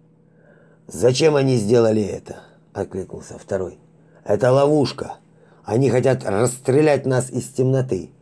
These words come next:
ориентируясь по свету фонарей наших скафандров». «Мы используем это»,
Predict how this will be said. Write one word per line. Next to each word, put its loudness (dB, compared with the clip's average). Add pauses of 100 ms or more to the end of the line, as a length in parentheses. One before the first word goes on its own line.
(160)
ориентируясь 2
по -4
свету -2
фонарей -2
наших -8
скафандров». -12 (1200)
«Мы 4
используем 0
это», -8